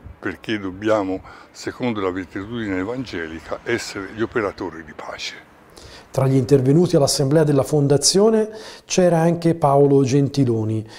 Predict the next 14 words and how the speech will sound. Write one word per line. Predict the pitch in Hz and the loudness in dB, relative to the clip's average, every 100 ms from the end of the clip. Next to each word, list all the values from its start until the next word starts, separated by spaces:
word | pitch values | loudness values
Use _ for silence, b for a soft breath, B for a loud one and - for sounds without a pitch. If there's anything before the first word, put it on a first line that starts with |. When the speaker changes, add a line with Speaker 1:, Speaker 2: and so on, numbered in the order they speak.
| B _ | B _
Speaker 2:
parlamentare | 131 127 127 127 113 160 180 208 226 226 - - | 0 2 0 0 2 4 4 6 4 2 -6 -4
e | 160 | 0
già | 143 143 127 | 2 2 2
presidente | - 151 160 117 117 110 127 | 2 2 2 0 -2 -2 -2
del | 120 107 | -2 -2
Consiglio. | 127 113 - 104 95 98 98 - b b b b b b b b b b b | -2 -2 -2 -4 -4 -6 -8 -14 b b b b b b b b b b b
Gentiloni, | 147 208 240 196 135 131 | 2 2 4 4 4 2
di | 165 | 0
cosa | 175 247 240 | 4 2 2
c'è | 226 240 | 0 2
bisogno | 185 151 120 120 120 | 2 2 2 2 0
in | 117 | 0
questo | 147 143 - | 0 0 2
momento | 151 127 143 147 139 127 117 | 0 2 2 2 0 0 0